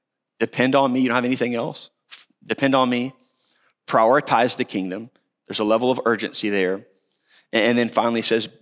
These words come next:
"Be consistent. Put your hand to the plow and don't look over your shoulder." And if we follow Jesus, it requires the same three things from us: dependency, urgency, consistency,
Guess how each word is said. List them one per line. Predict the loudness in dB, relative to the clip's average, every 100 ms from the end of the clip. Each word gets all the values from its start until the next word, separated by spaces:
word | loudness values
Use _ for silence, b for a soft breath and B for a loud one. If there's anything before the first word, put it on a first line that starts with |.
| _ _
"Be | -4 -2
consistent. | -2 -4 -4 -6 -10
Put | -8 -4
your | -2
hand | 0
to | 0
the | -2
plow | 2 4 4 0 B B
and | -2 0
don't | 0 0
look | -2 -2 2
over | 0 0 -4 -6 B B
your | -4 -2
shoulder." | -2 -4 -4 -6 -8 _ b b b b b _ _ _ _ _ _ -6
And | 0 2 4
if | 2 2
we | 0 2
follow | 4 4 4
Jesus, | 2 0 -2 -2 -2
it |
requires | -2 0 2 2
the | 0
same | 0 0 0 -2 -10
three | -2 -2
things | 0 -2 -2
from | -2
us: | -2 -4
dependency, | -12 -4 -2 -2 -4 -4 -4 -6 _ _ _ _ _ _ _ _ _ _ _ -4
urgency, | 0 2 0 -2 -2 -4 -6 _ _ _ _ _ _
consistency, | -4 0 0 0 0 -4 -4 -2 -2 -4